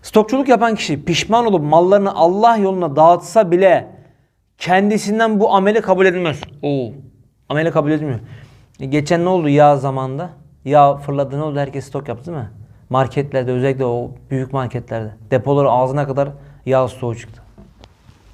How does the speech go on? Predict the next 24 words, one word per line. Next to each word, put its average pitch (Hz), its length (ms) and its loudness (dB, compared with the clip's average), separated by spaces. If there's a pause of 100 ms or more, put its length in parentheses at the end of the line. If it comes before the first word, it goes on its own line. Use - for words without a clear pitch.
(440)
Nitekim 208 400 4
Muaz 175 360 4
bin 190 80 -4
Cebel 180 340 2
radıyallahu 170 500 4
anh 196 140 2
Efendimiz 190 480 -2
aleyhissalatu 185 560 2
vesselam'dan 185 440 0
şöyle 220 540 2
işittiğini 196 500 -6
söylüyor. 180 440 2 (800)
"Her 214 300 2
kim 208 560 -2 (260)
kırk 233 380 -2
gün 190 300 0
benim 208 320 2
ümmetime 196 720 2 (180)
lazım 202 420 4
olan 208 380 -4
bir 240 140 -2
yiyeceği 196 520 -2
onlara 208 540 2
satmayıp 220 680 0